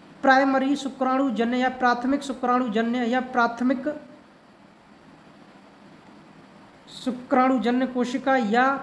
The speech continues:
प्राइमरी spermatocytes बनेगी, ये वाली। इसमें फिर meiosis first होगा, इसके दौरान यह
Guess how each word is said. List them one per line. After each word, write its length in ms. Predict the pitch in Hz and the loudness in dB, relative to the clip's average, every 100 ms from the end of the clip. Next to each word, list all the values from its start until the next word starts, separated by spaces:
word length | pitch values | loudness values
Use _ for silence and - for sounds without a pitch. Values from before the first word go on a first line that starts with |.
| - | -4
प्राइमरी 400 | 233 240 262 277 | -2 0 2 0
spermatocytes 920 | - - 233 233 240 233 233 240 240 226 | -2 -4 -2 -2 -4 -2 0 0 -2 -4
बनेगी, 420 | 240 247 247 262 | -2 -2 -2 -2
ये 160 | 226 240 | 0 2
वाली। 300 | 240 240 277 - - - - - | 2 0 -4 -8 -20 -20 -12 -6
इसमें 540 | 294 294 262 294 - - - - - | 0 2 4 0 -4 -14 -20 -20 -6
फिर 120 | 254 | 0
meiosis 580 | 247 240 277 277 294 - | 2 4 4 2 -2 -4
first 360 | - 269 285 269 | -4 -2 -2 0
होगा, 240 | 233 247 | 0 0
इसके 320 | 262 254 - | -2 -4 -4
दौरान 360 | 233 233 233 240 | 0 0 0 0
यह 260 | 226 220 | 2 2